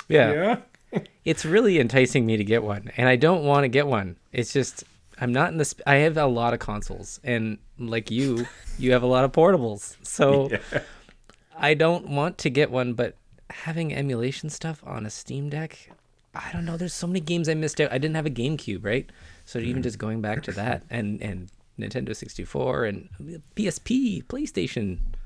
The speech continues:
Speaker 2: Yeah. So to break it down just even a little further, so the, uh, Steam Deck, it runs on its,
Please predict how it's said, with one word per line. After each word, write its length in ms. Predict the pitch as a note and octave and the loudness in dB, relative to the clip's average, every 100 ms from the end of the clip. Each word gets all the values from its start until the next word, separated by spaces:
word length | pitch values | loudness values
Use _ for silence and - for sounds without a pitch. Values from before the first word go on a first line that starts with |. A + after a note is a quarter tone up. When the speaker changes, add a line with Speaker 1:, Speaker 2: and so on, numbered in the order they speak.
| - - - - - | -16 -20 -20 -20 -4
Speaker 2:
Yeah. 160 | G#2 F2+ - - - - | -2 -2 -4 -20 -20 -20
So 140 | - B2 | 2 4
to 60 | |
break 180 | A#2+ E3+ | 6 6
it 40 | E3+ | 6
down 140 | C#3+ | 4
just 160 | B2 C3+ | 4 4
even 120 | A#2+ | 4
a 60 | |
little 300 | G2 G#2 A#2 | 6 8 8
further, 380 | A2+ - G#2 F2 | 6 6 6 6
so 200 | E2 G#2+ | 4 2
the, 340 | G2 G#2 G2+ G2 - - - - - - - - | 6 6 6 4 -12 -20 -20 -20 -20 -20 -20 -8
uh, 220 | A#2 G#2 G2 - - | 0 2 2 -2 -10
Steam 300 | - D3 D3+ | -4 -2 2
Deck, 220 | D3 D3 | 2 2
it 80 | A#2 | 2
runs 320 | A2+ A#2+ A2 | 2 2 0
on 260 | G2+ G2+ | 2 2
its, 320 | G2 F#2 - | 2 -2 -6